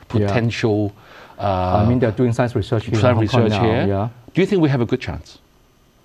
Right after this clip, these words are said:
Speaker 1: I won't speculate on that. Just co-,
Speaker 2: Right.
Speaker 1: I know the competition is re-, really fierce. I,
Speaker 2: Exactly.
Speaker 1: I, uh, very keen. I, that's, uh, that's for sure. Um, but I think, um, yes, actually,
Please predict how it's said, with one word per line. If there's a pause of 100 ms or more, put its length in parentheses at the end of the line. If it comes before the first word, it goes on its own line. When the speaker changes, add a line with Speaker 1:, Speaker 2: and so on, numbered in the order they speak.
(1040)
Speaker 1:
I
won't
speculate
on
that.
Just
co-,
Speaker 2:
Right.
Speaker 1:
I
know
the
competition
is
re-,
really
fierce.
I,
Speaker 2:
Exactly.
Speaker 1:
I,
uh,
very
keen.
I,
that's,
uh, (100)
that's
for
sure. (640)
Um,
but
I
think,
um,
yes,
actually,